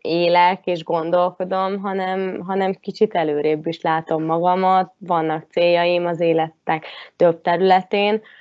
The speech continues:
öm, úgyhogy, öm, úgyhogy ezt, hogy jó döntés, ezt egyszerűen így nem tudom megfogalmazni. Ö, számomra abszolút jó döntés volt, ha az egész életemet nézem, mert én a céljaim felé megyek most is, folyamatosan,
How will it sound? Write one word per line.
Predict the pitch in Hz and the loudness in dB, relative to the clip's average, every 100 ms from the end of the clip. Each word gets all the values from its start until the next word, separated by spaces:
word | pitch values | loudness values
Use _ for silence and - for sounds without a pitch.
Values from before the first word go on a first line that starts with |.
| _ _ _ _ | _ _ _ _
öm, | - 185 180 185 185 180 - - | -2 2 2 2 0 -6 -10 -2
úgyhogy, | 196 196 208 196 196 | -2 0 -2 -2 0
öm, | 202 196 196 202 - - - - _ _ _ | 0 2 0 -2 -6 -12 -18 -20 _ _ _
úgyhogy | - 202 226 214 | -8 -4 -2 -2
ezt, | 214 | 0
hogy | - 226 | 2 4
jó | 190 180 | 4 2
döntés, | 185 185 196 208 - | 2 0 0 -2 -4
ezt | 196 | -8
egyszerűen | 208 - 202 196 | -8 -4 -4 -2
így | 196 | -2
nem | 208 233 - _ | -4 -4 -8 _
tudom | 196 180 165 | 0 0 0
megfogalmazni. | 170 156 - 180 175 175 170 185 185 180 196 214 220 - _ _ _ _ - | -4 -10 -8 -6 -2 -2 -2 -4 -4 -4 -2 -2 -4 -14 _ _ _ _ -4
Ö, | 175 170 165 - - - - | 0 0 -2 -6 -20 -20 -8
számomra | - 190 202 214 220 214 214 - | 2 4 4 2 0 0 0 -2
abszolút | 214 _ 175 175 170 _ _ _ - | -6 _ -8 -8 -12 _ _ _ -12
jó | 196 190 170 | -6 -6 -4
döntés | 170 170 170 180 175 | -4 -4 -4 -6 -6
volt, | - 180 175 | -6 -6 -6
ha | 180 | -8
az | 170 | -6
egész | 180 170 165 | -6 -6 -6
életemet | 175 165 165 165 160 - | -4 -4 -4 -6 -8 -6
nézem, | 175 175 185 202 | -4 -2 0 -2
mert | 202 190 190 | 0 -4 -4
én | 180 | -4
a | 185 | -4
céljaim | - 165 160 160 | -2 0 0 0
felé | 165 156 | -2 -2
megyek | 151 151 - 160 | -2 -2 -2 -2
most | 156 156 - | -4 -6 -6
is, | - 190 233 - | 0 0 0 -4
folyamatosan, | - 170 160 151 - 160 160 160 180 220 | 0 2 2 0 -4 -8 -6 -6 -4 -4